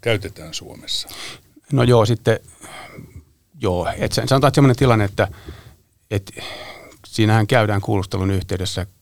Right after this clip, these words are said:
Speaker 2: kaikenlaisia keskusteluja ja jutellaan asioista ja, ja jos se kuulusteltava on nyt sitten jostakin tehnyt semmoisen johtopäätöksen, joka onkin loppujen lopuksi väärä, niin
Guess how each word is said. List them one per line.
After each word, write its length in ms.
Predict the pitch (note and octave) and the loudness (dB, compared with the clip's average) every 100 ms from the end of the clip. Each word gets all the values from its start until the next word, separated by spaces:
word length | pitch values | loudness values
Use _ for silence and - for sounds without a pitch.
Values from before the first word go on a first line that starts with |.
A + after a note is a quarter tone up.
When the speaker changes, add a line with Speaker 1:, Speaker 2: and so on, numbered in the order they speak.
| _ | _
Speaker 2:
kaikenlaisia 680 | - F#2+ G2+ F#2+ F#2 F#2+ F#2 | -4 -2 -2 -2 -2 -2 -4
keskusteluja 800 | G2 F2+ - G2+ F#2+ F2+ F2+ F2+ | -4 -4 -4 -10 -8 -6 -4 -4
ja 160 | F#2 F#2 | -4 -4
jutellaan 480 | A2+ F#2 F#2+ F2+ F2+ | -4 -2 0 -2 -4
asioista 460 | - F2+ F2+ - | -6 -6 -8 -8
ja, 200 | E2+ F2+ - - - - - _ _ - | -6 -6 -8 -18 -20 -20 -20 _ _ -6
ja 260 | F#2 F2 G2 - _ _ _ _ _ | -2 -2 -4 -12 _ _ _ _ _
jos 520 | C3 A2 D3 - - - - _ | -2 4 4 4 -2 -10 -20 _
se 160 | - | -6
kuulusteltava 720 | G2+ A2+ G2+ - G2+ G2+ G#2 | 0 2 2 0 -2 2 2
on 200 | A2+ A2 | 4 4
nyt 160 | A#2+ A#2 - | 2 0 -2
sitten 460 | A2 - G2+ G2+ G#2 | -4 -2 -4 -2 0
jostakin 640 | A2+ - G2 F#2+ F#2 F#2+ - _ _ _ _ _ - | -2 -2 -6 -4 -4 -6 -14 _ _ _ _ _ 0
tehnyt 320 | B2 G#2 F2 - | 2 4 2 -4
semmoisen 520 | - G2+ G2 F#2 G2 - | -2 0 0 -2 -4 0
johtopäätöksen, 840 | B2+ G2+ G2 F#2 F2+ F2+ F#2 - F#2 | 2 4 0 -2 -4 -4 -6 -6 -4
joka 220 | F#2+ G2 | -2 -2
onkin 440 | C3 G#2 F#2+ F#2 - | 0 -2 -2 -6 -2
loppujen 340 | A2 - F#2+ | -2 0 -2
lopuksi 380 | F#2+ - - G2 | -2 -4 -4 2
väärä, 500 | C#3 G#2 D#2+ - G2 - _ _ _ _ _ _ _ _ _ | 4 4 0 -8 -12 -16 _ _ _ _ _ _ _ _ _
niin 300 | G2 F#2 - | -2 -2 -4